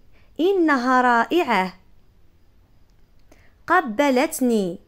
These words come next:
ثم نظرت إلى الصورة وقالت: "ها قد أحيت حفيدتك ذكراك من جديد." صورة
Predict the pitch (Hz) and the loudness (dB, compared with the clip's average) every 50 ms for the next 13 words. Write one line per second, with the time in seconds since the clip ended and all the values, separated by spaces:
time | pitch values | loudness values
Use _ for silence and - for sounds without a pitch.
0 | - - - - - - - - 359 370 339 277 233 220 208 208 208 247 262 233 | -20 -20 -20 -20 -20 -18 -8 -4 -2 0 2 2 0 0 0 0 0 0 -2 0
1 | 254 254 254 254 254 254 254 - - - 220 214 202 196 196 202 - - - - | 0 0 0 0 0 -2 -2 -6 -8 -4 -2 -2 0 -2 -2 -4 -8 -12 -8 -6
2 | 294 302 302 277 262 247 233 240 - 233 226 214 202 202 196 190 196 - - 240 | -6 -4 -4 -4 -4 -4 -6 -6 -6 -6 -4 -4 -2 -2 -2 -4 -6 -8 -8 -6
3 | 277 294 254 214 190 185 180 - - - - _ _ - - - - - - - | -6 -4 -4 -4 -4 -6 -6 -10 -14 -20 -20 _ _ -20 -20 -20 -20 -20 -20 -20
4 | - - - - 240 233 285 349 381 403 392 - - 302 285 233 196 - - - | -20 -20 -18 -12 -8 -6 -2 -2 -2 -2 -2 -2 -2 0 0 0 -2 -4 -4 -4
5 | 320 - - - 311 302 302 311 311 - - - 190 190 220 - 233 220 214 - | -6 -6 -4 -4 -2 0 0 -2 -4 -8 -6 -6 -6 -4 -4 -4 -4 -4 -2 -2
6 | 214 247 240 - 269 247 240 - 254 240 226 214 196 220 214 214 - 233 220 247 | -4 -4 -6 -6 -12 -12 -10 -4 -2 0 0 0 -2 -4 -8 -6 -4 -4 -4 -2
7 | 294 339 339 330 - 269 240 226 226 214 208 196 180 165 214 202 196 190 240 269 | 0 -2 -2 -4 -4 -4 -4 -2 -2 -2 -2 -4 -4 -2 -2 -2 -2 -2 -4 -4
8 | 285 240 190 - - - - _ _ _ - - _ - - _ _ _ _ - | -4 -4 -4 -6 -8 -16 -20 _ _ _ -20 -20 _ -20 -20 _ _ _ _ -20
9 | _ _ _ - _ - - - _ - - _ - _ _ - - - - - | _ _ _ -20 _ -20 -20 -20 _ -20 -20 _ -20 _ _ -20 -20 -20 -20 -20
10 | - - - - - - _ - - - - - - - - - - _ - - | -20 -20 -20 -20 -20 -20 _ -20 -20 -20 -20 -20 -20 -20 -20 -20 -20 _ -20 -20
11 | - - - - - - - - 330 349 392 415 392 349 311 | -20 -20 -20 -20 -18 -14 -8 -4 -2 0 0 2 2 0 0